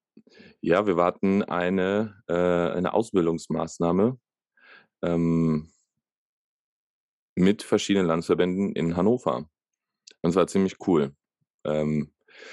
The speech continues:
es war eine Maßnahme um sechzehn Uhr achtzehn aus den, äh, ähnlich wie, äh, die L V Light das damals war in Heidelberg. Nur dann, äh, nicht eine ganze Woche lang, sondern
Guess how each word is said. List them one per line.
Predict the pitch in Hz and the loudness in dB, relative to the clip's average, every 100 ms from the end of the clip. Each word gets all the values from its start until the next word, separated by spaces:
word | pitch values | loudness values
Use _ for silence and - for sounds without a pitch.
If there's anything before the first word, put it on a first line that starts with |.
| - - | -20 -20
es | - - | -4 0
war | |
eine | 87 | 2
Maßnahme | 82 82 - 87 87 | 4 2 0 0 2
um | |
sechzehn | 82 90 82 | 0 -2 0
Uhr | 76 | 0
achtzehn | 101 - 101 107 117 - - | -2 -2 0 2 0 -6 -4
aus | 82 82 - | -2 -2 -2
den, | 80 80 76 76 _ _ - - - - | -2 0 -2 -6 _ _ -20 -20 -20 -4
äh, | 80 - | -2 0
ähnlich | 95 104 101 - | 4 2 2 -6
wie, | 87 87 87 87 85 | -4 0 2 4 2
äh, | - 69 80 80 | 2 0 0 0
die | 80 | 2
L | 69 87 | 2 2
V | 92 | 2
Light | 82 85 107 - - | 2 2 -2 -6 -8
das | 107 | -4
damals | - 107 107 107 | 0 2 2 0
war | 107 107 113 - | -2 -2 -4 -6
in | 85 | -2
Heidelberg. | 82 85 92 95 101 - _ _ _ | 0 0 0 0 -2 -8 _ _ _
Nur | 82 | 0
dann, | 80 82 78 76 | 2 0 0 0
äh, | 78 | 0
nicht | 76 82 - | 0 -2 -2
eine | 80 | -2
ganze | 80 85 - | 0 -2 0
Woche | 80 85 90 | -2 0 0
lang, | 87 85 | -2 -2
sondern | 78 78 78 | -2 0 -2